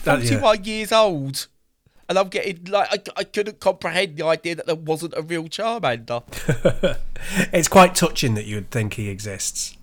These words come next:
Speaker 1: It's kinda sweet.
Speaker 2: Yeah. But my brain wasn't saying that. My mouth just went, uh, "Watch this."
Speaker 1: <coughs> Oh, like the fact that your mouth would just jump in. That, that's, yeah, that's brilliant.
Speaker 2: Oh,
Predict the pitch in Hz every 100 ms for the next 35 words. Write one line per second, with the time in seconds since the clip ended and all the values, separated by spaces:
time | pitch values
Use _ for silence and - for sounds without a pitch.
0 | - 120 - - 113 - 101 98 381 339
1 | - - - - - - - 240 240 233
2 | 240 240 226 214 220 - 240 226 - 175
3 | 254 220 208 - 147 131 120 120 117 -
4 | - 113 - 120 104 - - _ _ _
5 | _ _ - - - - - 202 - -
6 | - - - - - - 117 113 113 131
7 | 117 107 113 110 110 107 110 101 - -
8 | 104 - - - - 101 110 104 - 95
9 | 95 - - 113 113 - 113 90 - -
10 | - - 104 95 92 - - - - 117
11 | - 101 92 - - - 247